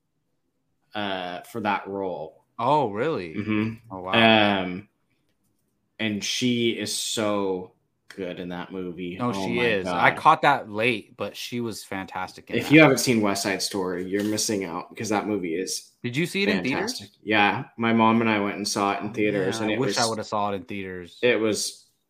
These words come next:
Speaker 1: like, an experience. It, my mom was, like, crying. She's like, "It was so beautiful." Um, yeah.
Speaker 2: So when they perform that song in America in the movie, that is incredible.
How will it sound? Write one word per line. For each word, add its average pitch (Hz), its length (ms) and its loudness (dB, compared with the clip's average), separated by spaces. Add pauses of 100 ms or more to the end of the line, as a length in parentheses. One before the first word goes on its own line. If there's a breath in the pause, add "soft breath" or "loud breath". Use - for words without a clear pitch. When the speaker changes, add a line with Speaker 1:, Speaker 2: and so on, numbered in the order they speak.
Speaker 1:
like, 110 440 0 (400)
an 117 100 -2
experience. 98 1300 -2
It, 101 380 -4 (320)
my 113 180 4
mom 107 380 2
was, 98 160 -4
like, 104 160 -4
crying. 98 640 -2
She's 127 180 -2
like, 127 100 2
"It 139 60 -8
was 139 140 -6
so 135 160 -2
beautiful." 120 640 -6 (500 soft breath)
Um, 98 880 2 (600)
yeah. 98 320 -2 (480)
Speaker 2:
So 127 180 0
when 123 180 4
they 135 120 4
perform 135 440 2
that 127 180 2
song 120 300 2
in 113 140 -8
America 104 580 -4
in 104 80 -8
the 101 60 -6
movie, 107 560 -4
that 104 300 -2 (340)
is 95 180 -10
incredible. 82 880 -14